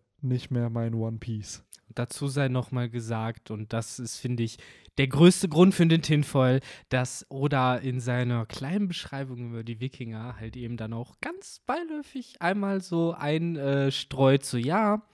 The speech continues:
Speaker 2: äh, es war halt so ein Volk und die hatten halt da und hier und dort halt, vor tausend Jahren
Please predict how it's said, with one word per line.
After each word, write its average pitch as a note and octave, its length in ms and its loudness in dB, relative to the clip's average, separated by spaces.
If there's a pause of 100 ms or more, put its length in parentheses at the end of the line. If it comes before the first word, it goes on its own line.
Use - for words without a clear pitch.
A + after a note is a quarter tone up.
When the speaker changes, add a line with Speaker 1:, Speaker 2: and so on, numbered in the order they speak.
(360)
Speaker 2:
äh, B2+ 400 -2 (180)
es - 140 -12
war C3+ 180 0
halt C3+ 160 -2
so B2 160 -6
ein A2 100 -6
Volk F#3 580 -2
und A#2 180 -14
die A2 100 -10
hatten A2 320 -12
halt G#2+ 200 -12
da D#3 200 -8
und B2+ 200 -10
hier D#3+ 280 -4
und B2+ 180 -6
dort E3 260 -2
halt, C#3+ 280 -6 (320)
vor - 240 -12
tausend C#4 600 -6
Jahren C3 600 -2